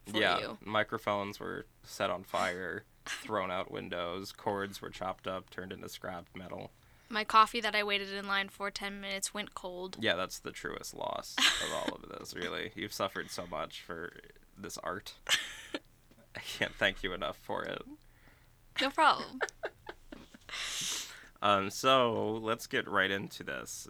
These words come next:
Speaker 2: Natalie, what are some of the things that you listen to extensively over our winter break?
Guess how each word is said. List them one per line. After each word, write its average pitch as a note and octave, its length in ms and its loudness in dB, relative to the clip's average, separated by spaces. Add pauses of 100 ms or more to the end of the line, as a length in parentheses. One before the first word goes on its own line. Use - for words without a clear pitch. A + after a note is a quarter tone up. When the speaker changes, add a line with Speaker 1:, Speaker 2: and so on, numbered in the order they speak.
Speaker 2:
Natalie, G2 440 -2
what F#2+ 180 -2
are A2+ 80 2
some F#2 240 -6
of F2 80 -10
the F2+ 80 -12
things D#2 280 -6
that D#2 120 -10
you F#2 160 -8
listen - 340 -8
to F#2 160 -2
extensively - 800 -8
over - 320 -10
our - 160 -10
winter - 460 -8 (200)
break? F2 340 -8